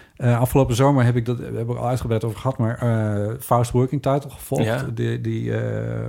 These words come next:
Speaker 1: productie van de
Speaker 2: Oh, ja.
Speaker 1: Nationale Opera met,
Speaker 2: Ja.
Speaker 1: eh, met, eh, Manoy. Ehm, en,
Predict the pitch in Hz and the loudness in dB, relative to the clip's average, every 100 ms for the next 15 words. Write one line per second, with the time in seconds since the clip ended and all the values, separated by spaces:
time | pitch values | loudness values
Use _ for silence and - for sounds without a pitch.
0 | 120 120 120 117 - 113 110 185 147 104 | -4 0 0 -2 -4 -2 2 2 2 0
1 | 104 160 165 151 143 139 110 92 120 120 | 2 2 4 4 4 4 2 0 0 0
2 | 131 117 104 98 - 107 104 104 107 120 | 0 -2 -2 -2 -6 -6 -4 -2 0 2
3 | 151 156 165 - _ - - - - - | 4 4 0 -6 _ -20 -18 -18 -18 -20
4 | - - - 143 131 139 143 139 139 139 | -20 -12 4 6 8 6 4 6 8 8
5 | 143 139 135 131 131 | 6 6 6 4 2